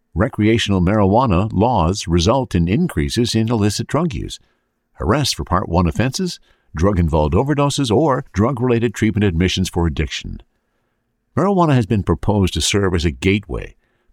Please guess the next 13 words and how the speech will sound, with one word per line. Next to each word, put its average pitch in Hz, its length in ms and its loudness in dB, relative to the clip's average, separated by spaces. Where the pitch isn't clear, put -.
that 76 100 -2
increases 95 560 0
the 87 80 0
likelihood 85 560 0
that 90 140 -2
users 90 360 0
will 92 140 0
engage 82 360 2
in 92 160 4
subsequent 85 520 -2
use 85 240 -2
of 117 100 -2
harder 87 420 0